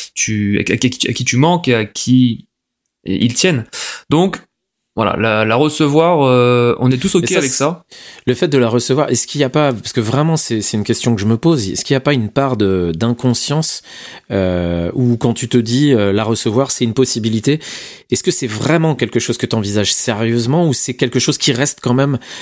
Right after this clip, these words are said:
Speaker 2: assez, euh, fantasque, tu vois, de te dire oui c'est possible, mais c'est peu probable,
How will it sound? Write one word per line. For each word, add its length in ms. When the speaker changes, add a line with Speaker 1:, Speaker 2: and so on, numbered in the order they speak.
Speaker 2:
assez, 440
euh, 280
fantasque, 560
tu 100
vois, 220
de 60
te 100
dire 160
oui 240
c'est 180
possible, 500
mais 100
c'est 140
peu 140
probable, 420